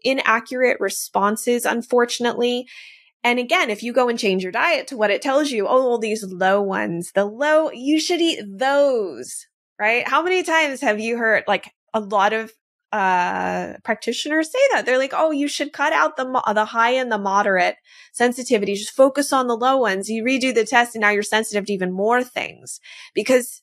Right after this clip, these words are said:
those are the things now predominantly in your diet. Again, the problem's not the food. It's the leakiness within the G I tract. So the other factor here we do have to be cognizant of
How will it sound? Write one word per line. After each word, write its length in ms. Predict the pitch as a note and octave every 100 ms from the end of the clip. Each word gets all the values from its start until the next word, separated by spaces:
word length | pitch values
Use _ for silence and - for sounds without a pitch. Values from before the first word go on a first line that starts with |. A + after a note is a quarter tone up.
| -
those 340 | C4 D#4 E4
are 80 | E4
the 100 | C#4
things 400 | B3+ A3+ G#3+ G#3+
now 120 | G#3
predominantly 640 | G3 G#3 F#3+ F#3 F#3 - F#3
in 100 | F3
your 140 | F3
diet. 460 | F3+ C4 C#4 G#3+ G3+
Again, 240 | - D#4 C#4
the 80 |
problem's 500 | A#3+ - D4 E4 E4
not 160 | C4+ C4+
the 120 | A3+ -
food. 300 | - D4 B3
It's 220 | - - -
the 140 | G#3
leakiness 640 | G3+ A3 A#3 B3 A#3+ A#3 -
within 240 | F#3 F#3+
the 100 | F3+
G 180 | E3+ E3+
I 200 | D#3+ D#3+
tract. 400 | - - - _ _ - - - - -
So 400 | - C#4+ C#4+ C#4 _ _ _ _ _ _ _ _ _ _ _ _ _ _
the 160 | C4 D4
other 300 | D#4 E4+ G#4
factor 420 | - B3 B3 B3
here 220 | A#3+ A3+
we 140 | G3+ G3+
do 300 | - A#3 B3+
have 260 | C4 A#3+ A#3
to 100 | A3+
be 140 | A3
cognizant 640 | - A3 A3 A#3+ A#3+ A#3+
of 220 | A#3+ A#3+